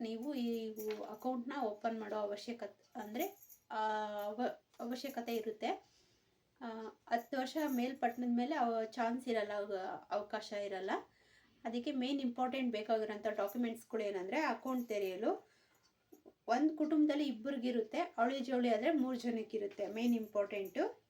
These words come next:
ನೆಕ್ಸ್ಟು ಅದಕ್ಕೆ ಬೇಕಾಗಿರೋದು ಬೇಬಿ ಆಧಾರ್ ಕಾರ್ಡು, ಮತ್ತೆ ಬೇಬಿ ಬರ್ತ್ ಸರ್ಟಿಫಿಕೇಟ್, ತಂದೆ ಆಧಾರ್ ಕಾರ್ಡ್, ತಾಯಿ ಆಧಾರ್ ಕಾರ್ಡ್ ಬೇಕಾಗುತ್ತೆ, ಮತ್ತೆ ಎರಡು ಫೋಟೋ ಬೇಬಿದು, ಎರಡು ಫೋಟೋ ತಾಯಿದು ಬೇಕಾಗಿರುತ್ತೆ.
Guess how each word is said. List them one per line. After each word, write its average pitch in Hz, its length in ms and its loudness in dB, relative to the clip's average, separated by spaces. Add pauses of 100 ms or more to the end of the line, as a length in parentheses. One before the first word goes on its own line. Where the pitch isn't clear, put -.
(120)
ನೆಕ್ಸ್ಟು 233 440 0
ಅದಕ್ಕೆ 233 240 2
ಬೇಕಾಗಿರೋದು 220 840 0 (340)
ಬೇಬಿ 254 380 2
ಆಧಾರ್ 233 500 0
ಕಾರ್ಡು, 226 580 0 (360)
ಮತ್ತೆ 247 200 -4
ಬೇಬಿ 247 320 2
ಬರ್ತ್ 220 320 2
ಸರ್ಟಿಫಿಕೇಟ್, 247 680 -2
ತಂದೆ 220 320 2
ಆಧಾರ್ 226 300 4
ಕಾರ್ಡ್, 294 300 2
ತಾಯಿ 226 300 2
ಆಧಾರ್ 214 380 2
ಕಾರ್ಡ್ 196 300 -2
ಬೇಕಾಗುತ್ತೆ, 196 580 -2
ಮತ್ತೆ 269 280 0
ಎರಡು - 300 2
ಫೋಟೋ 247 340 0
ಬೇಬಿದು, 202 500 0
ಎರಡು 208 240 4
ಫೋಟೋ 220 340 -2
ತಾಯಿದು 208 480 0
ಬೇಕಾಗಿರುತ್ತೆ. 180 800 -4